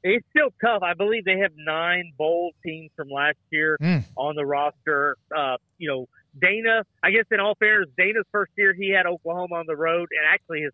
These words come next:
Speaker 1: first game as U of H coach, and, and now Willie gets Oklahoma in his second game as head coach. So, uh, you lose Texas, but, but you didn't play Oklahoma last year, so maybe that's the way it worked out. But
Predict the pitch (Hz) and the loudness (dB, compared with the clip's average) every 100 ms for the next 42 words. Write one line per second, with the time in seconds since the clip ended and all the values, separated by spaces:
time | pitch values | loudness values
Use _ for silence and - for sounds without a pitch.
0 | - 196 202 - 143 139 139 _ _ _ | -2 -2 -2 -4 -4 -6 -14 _ _ _
1 | - 147 131 160 151 151 - 175 160 165 | -4 -2 -2 -2 0 0 -2 0 0 -2
2 | - 151 147 156 147 170 156 170 190 156 | -2 0 2 0 0 0 2 0 0 -2
3 | 139 156 _ - 151 147 156 160 156 147 | -2 -2 _ -6 -6 -4 -4 -4 -2 0
4 | 160 151 _ 190 214 151 123 135 127 123 | 0 -2 _ 0 0 -6 -4 -2 -2 -4
5 | 120 _ _ _ 135 139 127 151 151 139 | -12 _ _ _ 0 2 0 0 -2 -2
6 | 165 151 147 - 135 135 - _ _ 131 | -2 -2 -2 -4 -4 -4 -8 _ _ -4
7 | 135 131 151 160 180 208 185 - 196 - | -2 -4 -4 -2 0 0 -2 0 0 0
8 | 202 185 143 160 160 - 147 135 151 - | -2 -2 -2 0 0 -2 -8 -8 -8 -8
9 | 151 151 143 170 147 165 160 156 156 165 | -8 -6 -4 -4 -4 0 0 0 -4 -6
10 | 165 170 160 - 156 156 156 - 165 - | -4 -4 -4 -4 0 0 0 -4 -6 -4
11 | 147 131 - _ _ - 160 160 156 156 | -4 -4 -6 _ _ -4 0 2 2 0
12 | - 156 160 160 135 156 160 170 160 160 | -2 0 2 2 0 0 0 0 2 2
13 | - | -2